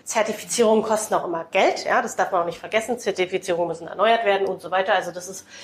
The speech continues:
verstehe ich auch gerade bei kleineren Betrieben immer alles ganz gut.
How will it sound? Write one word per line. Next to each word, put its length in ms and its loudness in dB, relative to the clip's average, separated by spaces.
verstehe 420 2
ich 120 0
auch 120 0
gerade 180 2
bei 120 0
kleineren 420 0
Betrieben 380 -6
immer 180 2
alles 200 -8
ganz 240 -2
gut. 280 0